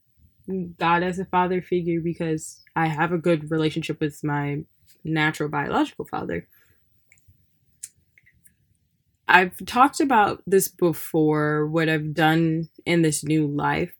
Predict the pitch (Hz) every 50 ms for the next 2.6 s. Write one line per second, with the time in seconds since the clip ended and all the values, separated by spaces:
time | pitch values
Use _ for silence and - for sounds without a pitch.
0 | _ - - 147 143 143 147 156 160 - 175 175 175 180 185 190 185 185 185 185
1 | 190 185 185 - 190 180 - 190 185 196 - 202 202 196 196 196 - _ - -
2 | - _ _ _ _ - 180 170 160 156 -